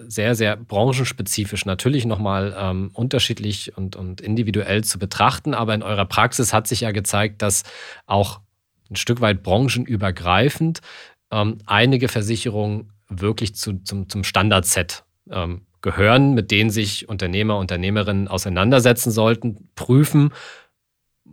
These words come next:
soll ich die abschließen oder nicht und im Zweifel auch vielleicht, ähm, in, in welchem Umfang. Ähm, das vielleicht einfach nochmal vorausgeschickt.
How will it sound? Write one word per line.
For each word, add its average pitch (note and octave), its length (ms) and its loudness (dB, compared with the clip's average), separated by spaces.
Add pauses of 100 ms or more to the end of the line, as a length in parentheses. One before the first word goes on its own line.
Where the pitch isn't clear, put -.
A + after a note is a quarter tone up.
(120)
soll A2+ 240 4
ich B2+ 60 2
die C3 120 2
abschließen A#2+ 500 0
oder G2+ 180 0
nicht B2 340 4
und G#2+ 160 -4
im G2+ 80 -6
Zweifel G2+ 340 2
auch F#2 220 2
vielleicht, F#2 400 -2
ähm, F#2 320 -6
in, G2 140 -10
in G2 180 -10
welchem F#2+ 220 -4
Umfang. G#2 460 2 (400)
Ähm, F#2+ 360 0 (760)
das G#2+ 180 4
vielleicht G#2 220 4
einfach G#2 180 0
nochmal G2+ 220 4
vorausgeschickt. B2+ 800 4